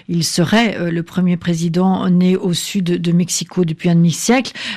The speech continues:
Il veut rééquilibrer les choses. L'alena, vous évoquiez la, la, la tromperie qui a été, euh, euh, voilà, sur les conséquences et les bienfaits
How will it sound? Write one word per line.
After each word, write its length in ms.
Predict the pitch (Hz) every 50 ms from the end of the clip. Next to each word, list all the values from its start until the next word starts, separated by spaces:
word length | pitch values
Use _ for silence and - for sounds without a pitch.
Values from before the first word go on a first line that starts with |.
| - - -
Il 140 | 233 202
veut 140 | 185 202 220
rééquilibrer 560 | 190 220 214 180 - 196 208 214 196 185 208
les 120 | 208 208 202
choses. 440 | - - - 240 247 277 262 226 - -
L'alena, 760 | 208 208 220 226 226 220 220 208 208 208 208 202 202 190 170 175 175
vous 180 | 180 180 170
évoquiez 420 | 180 170 180 190 185 - - 226 208
la, 200 | 190 175 165 180
la, 240 | 180 185 185 190
la 140 | 190 185 190
tromperie 640 | 185 - - - 254 220 - - - - 226 214 196
qui 220 | - - - 170
a 60 | 165 170
été, 440 | 170 170 - 202 196 190 185 175
euh, 80 | 165 170 - - - - 202 - -
euh, 420 | 196 170 165 165 170 170 165 170 175 190 - - 151 156 - - 190
voilà, 180 | 190 190 185 165
sur 140 | - 208
les 80 | 190 180
conséquences 760 | - - 208 185 - - 185 185 - 196 202 202 185 190 190
et 20 |
les 120 | 175 175 160
bienfaits 580 | 156 180 196 175 170 - - - 202 208 202